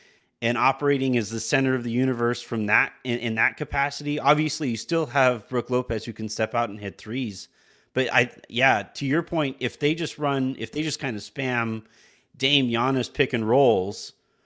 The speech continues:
or invert it on occasion and then have Dame picking and popping there and have Giannis throwing the pass over the top of whatever trap that they send,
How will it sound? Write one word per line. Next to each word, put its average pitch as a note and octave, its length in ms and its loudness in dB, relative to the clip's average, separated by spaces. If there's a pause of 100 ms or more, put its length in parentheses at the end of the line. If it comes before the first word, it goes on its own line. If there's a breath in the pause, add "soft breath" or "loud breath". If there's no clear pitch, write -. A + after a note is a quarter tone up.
(680)
or E3 260 6
invert C3 500 2
it B2 260 2
on A2 160 0
occasion G#2+ 640 0
and G#2+ 200 -2
then G#2+ 160 0
have A2 520 -2 (180)
Dame B2+ 360 0
picking A#2 380 -4
and G2 100 -4
popping A#2 480 -2
there F2+ 400 -6 (400 soft breath)
and A2 140 -2
have A2+ 260 2
Giannis A2 480 -2
throwing A#2+ 240 0
the G2+ 80 -4
pass A#2+ 380 -2
over G2+ 160 -2
the G2 120 -4
top G#2 320 -2
of G2 280 -6
whatever G#2 340 -4
trap A#2 320 -4
that - 120 -12
they G2 120 -10
send, F2 460 -14